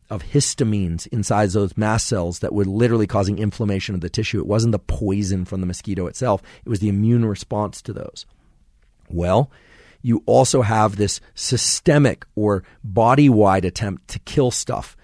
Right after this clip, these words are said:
and that's the fever. So the neurons that line these ventricles with cerebrospinal fluid go by a particular name.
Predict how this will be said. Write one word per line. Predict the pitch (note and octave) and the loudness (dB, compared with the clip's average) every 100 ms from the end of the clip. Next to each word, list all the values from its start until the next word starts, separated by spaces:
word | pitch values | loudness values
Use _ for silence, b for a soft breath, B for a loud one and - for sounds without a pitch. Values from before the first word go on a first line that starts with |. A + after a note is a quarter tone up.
| b b _ | b b _
and | G2+ | -2
that's | G2+ G2 - | 0 -2 -6
the | - | -10
fever. | G#2+ B2+ G#2+ F2 - b b b | -8 -2 -2 -2 -8 b b b
So | - C3+ | 0 4
the | A2+ | 6
neurons | A#2 C3 D3 D#3 C#3+ | 6 8 8 6 4
that | A2+ | 2
line | A2 A2 A#2 B2 C#3+ C#3 | 2 0 2 4 6 6
these | C3 | 4
ventricles | G#2 B2 B2+ A#2 G2+ F#2 - | 2 0 0 0 -2 -2 -6
with | F#2 | -6
cerebrospinal | - A2 G#2 - C#3 D3 | -2 -2 -2 0 2 2
fluid | - A#2 G#2 B B - | 2 2 0 B B -2
go | A2 | 4
by | A#2 | 6
a | A2+ | 4
particular | - G#2+ - - B2+ | 2 0 0 4 6
name. | B2 D3 B2 E2 | 6 6 4 2